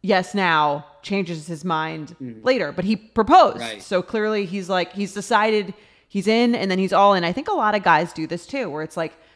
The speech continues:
Speaker 1: sometimes they're on the fence a little bit. And I'm not gonna say Mike was on the fence, but I think I was there a lot earlier than he was.
Speaker 2: Right.
Speaker 1: And then I think once he decided that he was, like, in, he was, like, fully in.
Speaker 2: I,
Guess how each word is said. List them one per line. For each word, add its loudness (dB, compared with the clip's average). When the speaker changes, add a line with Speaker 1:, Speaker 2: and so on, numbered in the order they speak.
Speaker 1:
sometimes -6
they're 0
on 2
the -2
fence -6
a -8
little -4
bit. -8
And 0
I'm 4
not 2
gonna -2
say -4
Mike -2
was -4
on -2
the -4
fence, -6
but -4
I -2
think -10
I -2
was -10
there -6
a -4
lot -2
earlier -6
than -10
he -8
was. -8
Speaker 2:
Right. -16
Speaker 1:
And -2
then -2
I -2
think -4
once 0
he 0
decided 2
that 0
he -4
was, -4
like, 0
in, 0
he -4
was, -2
like, 0
fully -2
in. -10
Speaker 2:
I, 2